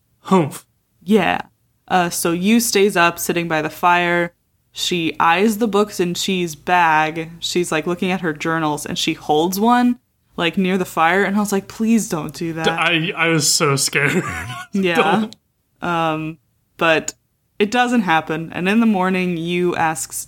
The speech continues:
Speaker 2: Chi if she's still mad. She says no, but Yu is like, "I think you are."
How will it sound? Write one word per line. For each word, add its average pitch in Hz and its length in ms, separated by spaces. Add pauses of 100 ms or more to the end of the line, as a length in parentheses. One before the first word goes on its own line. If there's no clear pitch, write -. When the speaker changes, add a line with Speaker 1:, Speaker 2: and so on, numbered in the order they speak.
Speaker 2:
Chi 185 400
if 175 100
she's - 220
still 160 220
mad. 190 560 (100)
She - 180
says 160 280
no, 170 560
but 160 140
Yu 165 260
is 160 120
like, 151 220
"I 156 80
think 180 260
you 160 160
are." 156 380